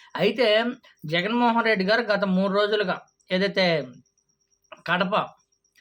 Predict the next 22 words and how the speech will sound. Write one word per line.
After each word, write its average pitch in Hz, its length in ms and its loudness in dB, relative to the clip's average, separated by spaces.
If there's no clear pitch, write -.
ఆ, 185 200 4
కడప 190 360 0
సొం-, 196 320 -4
తన 175 100 -2
సొంత 185 300 -2
నియోజకవర్గం 185 680 0
పులివెందులలోనే 190 920 2
ఉంటూ 196 360 0
ప్రజ-, 190 460 0
ప్రజల 196 280 0
సమస్యలు 202 800 0
తెలుసుకునే 190 580 -2
విధంగా 180 420 -2
ప్రజా 208 380 0
దర్బార్ 196 440 0
అనే, 190 360 -2
ఆ, 180 180 2
మ-, 175 500 -2
పెట్టి 262 480 -2
ప్రజల 220 280 0
సమస్యలు 220 440 -2
తెలుసుకుంటే, 196 640 -2